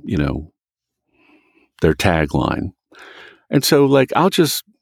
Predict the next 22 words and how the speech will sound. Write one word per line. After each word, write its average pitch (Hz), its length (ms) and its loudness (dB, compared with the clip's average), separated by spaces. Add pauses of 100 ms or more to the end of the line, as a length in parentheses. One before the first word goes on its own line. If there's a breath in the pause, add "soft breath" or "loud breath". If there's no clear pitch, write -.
(120)
you 175 80 4
know, 123 140 6
if 127 100 0
I'm 139 140 2
driving 131 340 2
down 123 160 4
the 113 120 4
road 120 200 4
by 117 160 2
myself, 135 720 2 (460 soft breath)
sometimes 131 480 2
I'll 131 120 2
just - 240 -2
practice 143 440 -2
saying 185 380 0
that, 71 260 -8
and 110 140 2
I'll 113 80 2
practice 120 460 -4
saying 139 400 4
it 82 180 0
in 80 420 -4